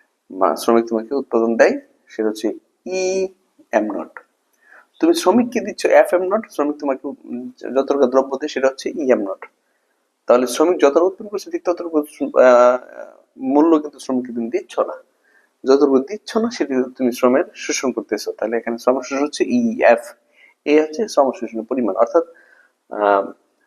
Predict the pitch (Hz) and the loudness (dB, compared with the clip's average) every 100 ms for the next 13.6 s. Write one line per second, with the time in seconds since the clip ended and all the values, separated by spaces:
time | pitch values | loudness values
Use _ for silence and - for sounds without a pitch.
0 | 113 107 131 190 220 233 - - 208 143 | -14 -4 4 6 6 -2 -6 -8 0 2
1 | 143 151 160 147 143 131 120 - 202 254 | 2 0 -2 -4 -4 -4 -2 4 2 2
2 | - _ _ _ _ _ _ _ _ _ | -8 _ _ _ _ _ _ _ _ _
3 | _ _ - 110 151 - 113 110 113 123 | _ _ 0 4 4 4 0 0 -2 -6
4 | - - 92 - 117 123 123 - - _ | -4 0 0 2 2 2 -6 -10 -20 _
5 | _ _ _ _ - 110 110 107 120 240 | _ _ _ _ -2 -2 0 2 2 2
6 | _ _ _ _ _ _ - 104 101 98 | _ _ _ _ _ _ -4 2 2 2
7 | 120 165 165 - 349 135 - 147 208 - | 2 2 2 -6 -2 -2 0 2 0 -2
8 | - - 123 - 113 - 185 - 120 110 | -8 -4 -4 -2 -4 -2 -4 -4 -6 -8
9 | 127 - 156 165 170 185 254 - 143 123 | -10 -4 -2 -2 -6 -6 -6 -2 0 0
10 | 117 113 110 _ - _ 127 143 143 131 | -4 -8 -10 _ -20 _ 0 0 0 -6
11 | 139 - 120 117 107 98 113 113 113 123 | -8 -4 -4 -4 -6 -4 -4 -2 0 2
12 | 185 190 190 156 143 120 127 127 131 123 | 0 -2 -6 -4 -4 -2 -4 -4 -6 -8
13 | 123 131 131 131 - | -8 -10 -12 -12 0